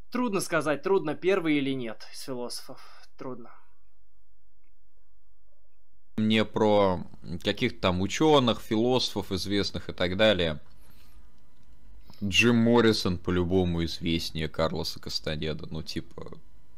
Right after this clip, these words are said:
Speaker 2: блядь, ну реально. Рэй Брэдбери по-любому известнее Карлоса Кастанеда. То есть, э, в С Ш А, кстати, никто не знает Карлоса Кастанеду. Это россиянская чисто тема.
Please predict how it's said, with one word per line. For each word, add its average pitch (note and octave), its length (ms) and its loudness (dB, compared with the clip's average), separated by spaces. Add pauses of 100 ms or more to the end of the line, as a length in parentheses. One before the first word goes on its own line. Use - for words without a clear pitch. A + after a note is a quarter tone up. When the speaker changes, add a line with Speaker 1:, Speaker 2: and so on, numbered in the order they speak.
(360)
Speaker 2:
блядь, C2 360 -6
ну D2+ 160 -6
реально. D2 460 -4 (1300)
Рэй G#2+ 280 4
Брэдбери G#2 640 6
по-любому F2 720 2
известнее D#2 640 -4
Карлоса - 580 -4
Кастанеда. - 680 -8
То - 180 -10
есть, - 460 -10 (100)
э, - 60 -8 (760)
в - 80 -8
С A2 120 2
Ш E3 220 8
А, - 40 8
кстати, - 360 0
никто F#2+ 220 0
не F2+ 140 0
знает F2 300 0
Карлоса E2 360 -2
Кастанеду. E2 560 -2
Это D#2 140 -4
россиянская F#2 680 0
чисто - 360 -6
тема. D#2 360 -4